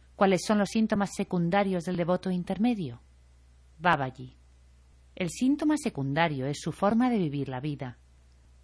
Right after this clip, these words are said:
Sus vidas están completamente entregadas a la voluntad de Krishna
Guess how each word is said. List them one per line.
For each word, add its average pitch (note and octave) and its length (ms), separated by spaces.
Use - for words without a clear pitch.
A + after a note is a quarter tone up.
Sus F3 260
vidas F#3 420
están G3 360
completamente G#3 1080
entregadas F3 840
a D#3 100
la D3 80
voluntad C3+ 440
de D3 120
Krishna C#3 480